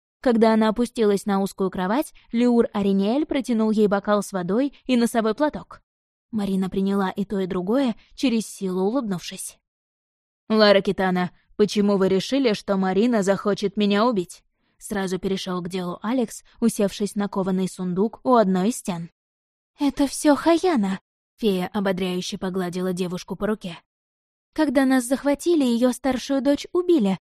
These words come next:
а младшая и сестра Хаяны погибли во время экспериментов. Первое время, когда нас погрузили в сон, она молчала, не откликаясь на наш зов». «Молчала?» — уточнил Александр. «Леур Ариниэль упоминал, что вы общались между собой.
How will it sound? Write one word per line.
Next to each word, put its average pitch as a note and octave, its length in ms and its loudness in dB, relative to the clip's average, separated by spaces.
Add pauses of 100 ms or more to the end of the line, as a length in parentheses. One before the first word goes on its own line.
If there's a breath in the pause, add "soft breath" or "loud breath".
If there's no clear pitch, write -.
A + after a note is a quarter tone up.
(260)
а A#3+ 100 2
младшая A#3 600 2 (160 soft breath)
и D4 80 0
сестра B3 380 0
Хаяны B3 540 2 (200 loud breath)
погибли B3 460 2
во A#3 120 6
время B3+ 320 2
экспериментов. C4 800 0 (500)
Первое A3+ 360 4
время, D4+ 340 0
когда A3 300 2
нас A3 180 0
погрузили A3+ 480 2
в G3+ 60 -10
сон, G#3 280 -2 (220 soft breath)
она A3+ 220 2
молчала, G#3 560 0
не C4 160 4
откликаясь C#4+ 640 2
на G3+ 80 0
наш F#3+ 240 0
зов». F#3 320 -8 (720)
«Молчала?» — F#3+ 800 0 (340)
уточнил G3 480 0
Александр. F#3 640 -4 (640)
«Леур G3 540 8
Ариниэль F#3+ 540 2
упоминал, F#3+ 580 2
что - 240 -2
вы F#3+ 140 6
общались G3 520 0
между F3+ 300 -4
собой. F3 440 -4